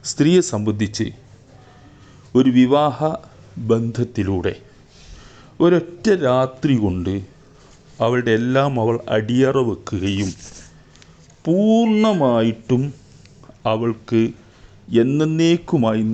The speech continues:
നഷ്ടം സംഭവിക്കുകയും ചെയ്യാവുന്ന ഒരവസ്ഥയിലേക്ക് അവൾ എത്തുന്നു. പുരുഷനെ സംബന്ധിച്ച് ഒന്നും നഷ്ടപ്പെടാനില്ല, ഒന്നും സംഭവിക്കാനുമില്ല. സ്ത്രീക്ക് അവളുടെ എല്ലാം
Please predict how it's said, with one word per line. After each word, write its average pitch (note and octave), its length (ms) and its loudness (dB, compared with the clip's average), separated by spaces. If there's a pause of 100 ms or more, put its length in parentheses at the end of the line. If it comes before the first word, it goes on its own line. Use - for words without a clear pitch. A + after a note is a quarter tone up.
നഷ്ടം D#3 420 -4 (100)
സംഭവിക്കുകയും G2+ 640 -4
ചെയ്യാവുന്ന F#2+ 520 -6 (120)
ഒരവസ്ഥയിലേക്ക് F#2 720 -4
അവൾ D2 140 -10
എത്തുന്നു. - 300 -20 (1700)
പുരുഷനെ A3 520 2
സംബന്ധിച്ച് A2 540 -2 (960)
ഒന്നും E3+ 480 2
നഷ്ടപ്പെടാനില്ല, G#2 840 -2 (640)
ഒന്നും A#2 260 2
സംഭവിക്കാനുമില്ല. G#2 1000 -4 (1300)
സ്ത്രീക്ക് D3 600 0 (520)
അവളുടെ A#2 240 0
എല്ലാം C#3+ 520 2